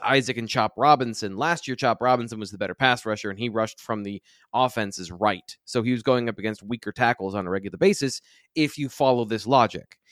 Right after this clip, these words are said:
And Adisa Isaac, the veteran player, and coming off his injury, but, you know, the, the lead pass rusher was on, uh, on the defensive right side, and he was not as effective. So, um,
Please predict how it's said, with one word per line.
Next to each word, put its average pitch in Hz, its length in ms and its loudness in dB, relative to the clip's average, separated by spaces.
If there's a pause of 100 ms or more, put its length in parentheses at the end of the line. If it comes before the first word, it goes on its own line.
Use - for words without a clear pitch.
(240)
And 117 160 -4
Adisa 117 300 -6 (100)
Isaac, 139 460 2
the 120 80 -4
veteran 123 400 2
player, 107 500 -2
and 107 420 -6 (200)
coming 120 240 -2
off 98 120 -4
his 101 140 -6
injury, 139 320 2
but, 120 260 0
you 123 140 -2
know, 104 180 0
the, 98 380 0
the 92 200 -2
lead 113 360 -6
pass 113 260 0
rusher 101 260 -6
was 98 160 -4
on, 92 260 -4 (480)
uh, 95 300 0 (100)
on 101 280 0
the 98 120 -4
defensive 107 380 -8
right 208 200 4
side, 104 400 2 (320)
and 131 100 -2
he 139 60 0
was 123 240 -2
not 123 220 4
as 107 140 -2
effective. - 600 0 (440)
So, 120 720 2 (100)
um, 104 520 0